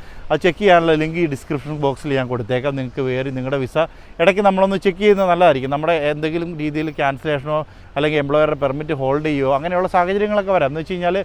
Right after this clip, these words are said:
ഈ മെഡിക്കൽ പെർമിറ്റ്, ഇപ്പോൾ നാല് വർഷമായ മെഡിക്കൽ പെർമിറ്റ് നേരത്തെ നമ്മൾ പറഞ്ഞല്ലോ, ആ പെർമിറ്റ് ഒരു പക്ഷേ റിന്യൂ ചെയ്ത് കൊടുത്ത് കാണില്ല. കാരണം മെഡിക്കലി ഫുള്ളി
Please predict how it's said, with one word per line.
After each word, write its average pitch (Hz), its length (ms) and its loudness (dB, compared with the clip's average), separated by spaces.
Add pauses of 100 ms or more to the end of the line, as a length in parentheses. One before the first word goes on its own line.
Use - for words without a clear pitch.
(340)
ഈ 185 40 -4
മെഡിക്കൽ 185 360 2
പെർമിറ്റ്, 196 340 0
ഇപ്പോൾ 185 100 -2
നാല് 185 360 4
വർഷമായ 196 580 2 (100)
മെഡിക്കൽ 175 220 -4
പെർമിറ്റ് 185 420 -2
നേരത്തെ 175 240 0
നമ്മൾ 180 140 -2
പറഞ്ഞല്ലോ, 143 400 -2 (340)
ആ 175 40 6
പെർമിറ്റ് 196 380 4
ഒരു 202 120 4
പക്ഷേ 196 300 2
റിന്യൂ 185 300 0 (100)
ചെയ്ത് 196 200 2
കൊടുത്ത് 185 320 -2
കാണില്ല. 151 460 2
കാരണം 180 220 0 (480)
മെഡിക്കലി 233 480 2 (180)
ഫുള്ളി 214 260 4